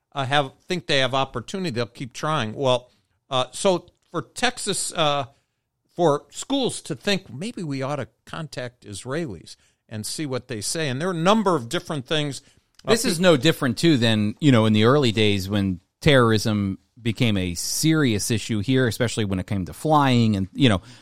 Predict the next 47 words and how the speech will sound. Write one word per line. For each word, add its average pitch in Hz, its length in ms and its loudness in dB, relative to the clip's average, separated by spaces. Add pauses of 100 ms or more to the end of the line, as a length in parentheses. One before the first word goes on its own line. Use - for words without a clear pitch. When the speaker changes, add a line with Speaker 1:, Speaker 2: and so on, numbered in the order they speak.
(100)
Speaker 2:
we, 175 220 4
we 156 200 4
were 147 160 4
looking 120 420 2
to, 107 360 2
uh, 120 60 0
United 127 380 2
States 131 260 -2
was 110 120 -4
looking 113 240 0
to - 200 -6
Israel 117 340 2
for 110 160 -2
how 113 220 2
they 107 200 0
managed, 104 600 -2 (420)
you 113 140 0
know, 98 200 4
their, 101 480 2
um, 92 480 -2
the 117 220 0
equivalent 120 420 2
of 98 80 -4
their 104 300 2
homeland 101 500 0
security, 98 600 -2
how 98 120 -2
they 95 180 -2
managed 95 420 -4
all 95 160 -2
of 87 80 -6
that 85 160 -6
as 156 60 0
Speaker 1:
And 156 100 2
in 165 60 4
Speaker 2:
well. 185 140 4
Speaker 1:
Israel, 190 360 0
they 151 260 0
have 131 380 -2
cameras 151 500 -2
set 139 260 -4
up, 131 220 -6
they 117 140 -4
have 104 260 -6
fences 151 580 -6
set 143 200 -2
up. 139 180 -6